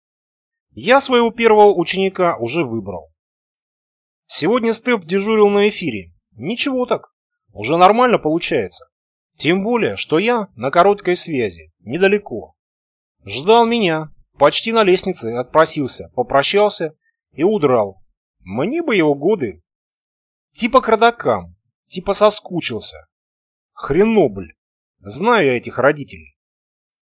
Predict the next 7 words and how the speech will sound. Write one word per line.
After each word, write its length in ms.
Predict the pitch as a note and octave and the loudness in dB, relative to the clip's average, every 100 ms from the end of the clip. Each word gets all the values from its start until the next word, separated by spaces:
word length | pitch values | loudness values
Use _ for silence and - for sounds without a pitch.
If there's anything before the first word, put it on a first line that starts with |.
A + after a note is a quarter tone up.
| _ - | _ -8
К 80 | F3 | -4
Людмиле 420 | A3 F#3+ G#3+ A3+ | -2 0 0 0
своей 320 | A3 A3 F3 | 4 6 6
разлюбезной 640 | D#3 D#3 F#3+ E3+ C3 A#2 | 4 2 -2 0 -2 -4
побежал, 540 | A2 B2 D3+ C3+ G#2+ - _ _ | -8 -6 -4 -4 -6 -10 _ _
дочке 520 | A2 D3 F3 - F#3+ | -10 0 0 0 -10
Кузнецовской. 840 | F3+ F3+ F#3+ - D3+ - - - | -10 -6 -6 -4 -6 -6 -14 -20